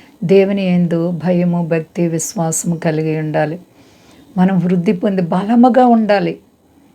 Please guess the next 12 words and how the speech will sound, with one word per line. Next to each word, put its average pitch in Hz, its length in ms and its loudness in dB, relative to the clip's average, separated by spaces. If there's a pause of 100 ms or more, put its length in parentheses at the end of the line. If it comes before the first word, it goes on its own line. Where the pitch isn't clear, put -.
(680)
బలము, 180 640 0
ఆత్మీయ 190 440 -4
బలం. 180 480 -2 (1000)
మనము 180 500 0 (280)
శారీరకంగా, 185 760 0
ఆత్మీయంగా 175 640 -4
కూడా 175 240 -4
బలముగా 180 560 -2
ఉండాలి. 170 380 -2
మనం 175 240 -2
వృద్ధి 165 280 -6
పొందాలంటే 170 840 -4